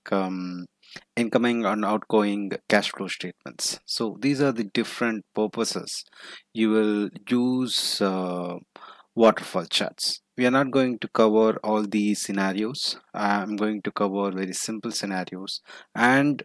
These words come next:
from the existing charts how you can build waterfall charts as well.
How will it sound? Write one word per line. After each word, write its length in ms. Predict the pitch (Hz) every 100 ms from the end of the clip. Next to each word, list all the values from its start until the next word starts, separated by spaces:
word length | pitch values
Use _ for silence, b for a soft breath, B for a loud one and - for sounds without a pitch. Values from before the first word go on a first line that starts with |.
| -
from 300 | - 120 120
the 100 | 120
existing 640 | 113 - 117 - - 117
charts 380 | - 113 110 -
how 200 | - 104
you 160 | 107 104
can 300 | 104 101 90
build 240 | 101 98
waterfall 420 | 95 - - 95
charts 380 | 90 - 87 -
as 200 | - -
well. 120 | -